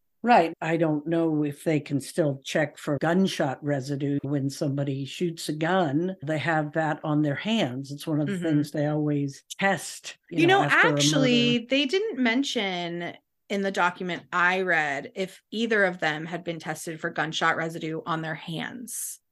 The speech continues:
Speaker 1: Well, hers might have been covered with blood, so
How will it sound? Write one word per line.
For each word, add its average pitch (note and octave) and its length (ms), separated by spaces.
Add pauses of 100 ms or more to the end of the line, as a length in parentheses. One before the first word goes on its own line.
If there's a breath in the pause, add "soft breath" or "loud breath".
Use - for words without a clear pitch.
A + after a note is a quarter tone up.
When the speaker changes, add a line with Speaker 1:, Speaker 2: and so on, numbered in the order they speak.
Speaker 1:
Well, F3+ 180
hers A3 540
might E3 280
have D#3 100
been D#3 480
covered D#3+ 320
with C#3 160
blood, D#3 540
so C#3 600